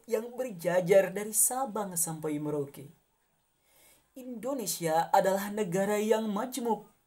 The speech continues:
yang di dalamnya terdapat keanekaragaman dari mulai agama, bahasa,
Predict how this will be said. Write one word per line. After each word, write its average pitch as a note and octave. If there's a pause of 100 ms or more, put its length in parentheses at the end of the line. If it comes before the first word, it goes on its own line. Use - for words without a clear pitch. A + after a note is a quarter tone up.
(440)
yang B3+
di B3+
dalamnya B3
terdapat A#3
keanekaragaman B3 (240)
dari F#3+
mulai F#3+
agama, G3+
bahasa, G#3